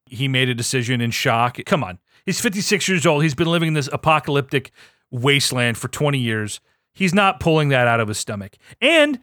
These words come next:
I, I guess they don't show it. They could have done it, but they don't patch him up at all. They just put him on the horse. And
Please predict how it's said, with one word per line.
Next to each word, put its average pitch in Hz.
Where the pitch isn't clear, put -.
I, 151
I 147
guess 143
they 165
don't 143
show 131
it. 123
They 139
could 156
have 127
done 139
it, 131
but 127
they 147
don't 175
patch 151
him 135
up 190
at 208
all. 202
They 170
just 127
put 165
him 160
on 143
the 117
horse. 190
And 156